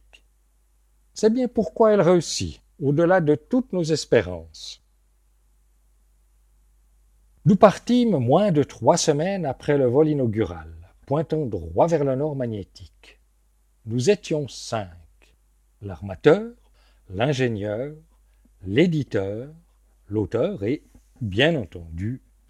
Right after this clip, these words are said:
le pilote. Rockefeller avait prévu d'atteindre le pôle en dix jours et trois escales au maximum. La nacelle était extrêmement bien calfeutrée,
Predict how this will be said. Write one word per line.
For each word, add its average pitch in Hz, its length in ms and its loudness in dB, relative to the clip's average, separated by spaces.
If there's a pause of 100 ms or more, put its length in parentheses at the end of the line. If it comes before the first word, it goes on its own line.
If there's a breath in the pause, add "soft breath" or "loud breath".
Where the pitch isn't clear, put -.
(140)
le 180 180 -2
pilote. 101 320 -8 (1120 soft breath)
Rockefeller 202 560 4
avait 160 180 2
prévu 175 400 -2
d'atteindre 160 480 -2
le 127 80 -2
pôle 156 320 -4
en 120 100 -6
dix 113 260 -2
jours 185 440 -2
et 117 100 -2
trois 147 440 -4
escales 156 480 -8
au 120 40 -6
maximum. 92 640 -10 (1080)
La 110 120 -2
nacelle 101 400 -2
était 107 380 -4
extrêmement 131 640 -6
bien 117 260 -6
calfeutrée, 110 840 -6